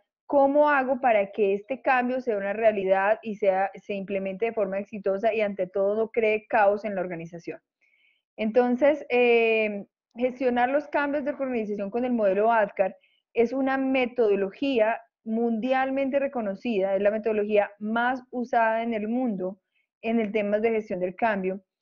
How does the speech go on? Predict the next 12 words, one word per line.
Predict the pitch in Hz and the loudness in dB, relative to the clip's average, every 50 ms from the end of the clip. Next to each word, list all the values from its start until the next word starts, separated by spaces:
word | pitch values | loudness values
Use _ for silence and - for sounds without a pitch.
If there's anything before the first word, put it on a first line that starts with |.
| _ _ _ _ | _ _ _ _
y | - 240 | 2 4
es | 240 247 | 4 6
la | 262 262 262 | 6 6 6
única | 269 285 285 285 277 285 311 294 277 285 - _ | 4 4 4 2 2 2 0 0 0 -2 -8 _
metodología | - 240 240 240 226 220 233 233 220 196 196 190 196 - - 247 240 226 226 226 - - | -2 0 2 0 0 0 0 2 2 2 0 -2 -4 -4 -4 -2 0 2 2 0 -2 -4
que | - 247 220 | -4 -4 -4
tiene | - 247 214 208 220 233 233 - - _ _ _ _ _ _ _ _ _ _ _ _ | -2 -2 -2 -2 0 -2 -4 -6 -8 _ _ _ _ _ _ _ _ _ _ _ _
análisis | - 220 226 226 226 240 254 254 254 254 262 285 277 311 294 233 | -2 -2 0 0 0 0 2 2 2 0 0 -2 -2 -2 -2 0
de | 214 233 | 0 0
evidencias | 226 214 202 202 202 202 202 202 208 202 - 220 220 233 240 _ _ _ _ _ _ _ _ _ | 0 0 -2 -4 -4 -4 -4 -6 -6 -4 -4 -4 -4 -4 -8 _ _ _ _ _ _ _ _ _
de | - 196 208 208 220 220 | -4 0 2 4 4 4
éxito. | 226 226 - 185 175 - - | 2 0 -4 -12 -12 -14 -16